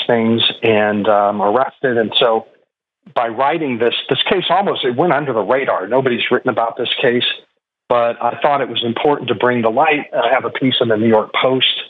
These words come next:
uh, yesterday about this because, you know, the H one B visa, uh, issuance to people like this and from peop-, to people like who come from countries of terrorism concern,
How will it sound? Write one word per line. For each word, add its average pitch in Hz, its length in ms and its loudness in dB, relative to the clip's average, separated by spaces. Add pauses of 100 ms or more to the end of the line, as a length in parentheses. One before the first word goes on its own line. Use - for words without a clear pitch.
(640)
uh, 110 180 2
yesterday 113 560 0
about 104 280 0
this 113 220 0
because, 123 440 -2 (640)
you 139 100 4
know, 135 120 2
the 131 160 0
H 151 240 0
one 147 220 -2
B 143 220 2
visa, 123 680 2 (600)
uh, 120 320 2
issuance 131 500 0 (720)
to 131 80 0
people 143 320 0
like 120 240 0
this 143 240 0
and 123 140 -2
from 113 160 0
peop-, 135 400 -2
to 127 120 2
people 131 500 0
like 120 420 -2 (100)
who 127 120 2
come 135 300 -2
from 117 220 -2
countries 127 500 0
of 90 120 0
terrorism 131 540 0
concern, 113 600 0